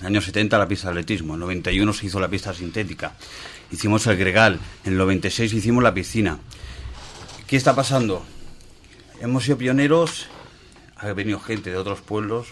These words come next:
porque hemos tenido las mejores instalaciones, pero hemos ido haciendo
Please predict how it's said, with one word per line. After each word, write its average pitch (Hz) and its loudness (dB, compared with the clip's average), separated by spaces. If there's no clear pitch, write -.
porque 87 -10
hemos 87 -12
tenido 104 0
las 92 -2
mejores 107 -4
instalaciones, 92 -6
pero 110 2
hemos 131 4
ido 139 6
haciendo 139 4